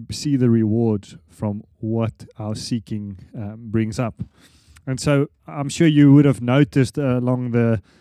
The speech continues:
the last thirteen or so weeks that we've been, um, exploring this topic, that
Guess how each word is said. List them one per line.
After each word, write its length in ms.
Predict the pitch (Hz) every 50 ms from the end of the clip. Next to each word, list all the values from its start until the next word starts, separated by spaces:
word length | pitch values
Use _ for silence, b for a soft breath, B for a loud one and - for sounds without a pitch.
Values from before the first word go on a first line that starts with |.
| b b _
the 80 | - 127
last 400 | 127 127 127 127 127 117 - -
thirteen 720 | - - 131 127 123 - - 123 123 120 113 110 110 101 - -
or 100 | 131 120
so 260 | 110 - - 127 120
weeks 380 | 120 117 127 131 127 - - -
that 160 | 123 117 110
we've 240 | 113 117 117 110 -
been, 200 | 120 110 110 101 b b b b b b b b b b -
um, 500 | 117 110 110 113 120 127 127 127 127 127
exploring 640 | 131 127 - - - - 143 143 135 131 127 123 120
this 200 | 117 110 - -
topic, 440 | - - 139 - - 123 107 - 113
that 360 | 117 123 123 117 - -